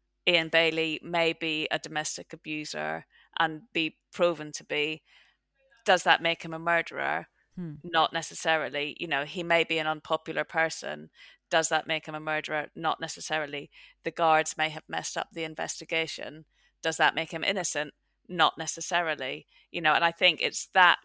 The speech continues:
Speaker 1: constant flip-flop between truth and misinformation and suspicion and just a sort of build of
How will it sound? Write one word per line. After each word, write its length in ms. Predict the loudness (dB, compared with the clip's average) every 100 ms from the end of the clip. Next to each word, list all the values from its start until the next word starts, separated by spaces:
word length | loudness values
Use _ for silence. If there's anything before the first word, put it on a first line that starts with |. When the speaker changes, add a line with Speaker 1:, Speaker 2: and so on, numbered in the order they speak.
| _
Speaker 1:
constant 600 | -4 -2 -2 -6 -10 -10
flip-flop 720 | -10 -2 -2 -2 -8 -2 -2 -4
between 680 | -12 -12 -8 -8 -8 -12 -18 _ _ _ -10
truth 680 | -2 0 0 -4 -10 -16 -20 _ -4
and 400 | -2 -2 -8 -16 -18 _ _ -8
misinformation 1300 | -2 -2 -2 -6 -10 -6 -6 -4 -6 -6 -6 -8 -18 -20 _
and 140 | -6 -4
suspicion 960 | -6 -6 0 2 2 0 -2 -4 -12 -18 -20 -20 _ -2
and 320 | 0 0 -6 -12 -16 -4
just 280 | -4 -4 -6
a 80 |
sort 220 | -6 -8 -10
of 160 | -14 _ _ _ _
build 540 | 4 6 6 4 0 -2 2
of 540 | 2 2 -4 -12 -14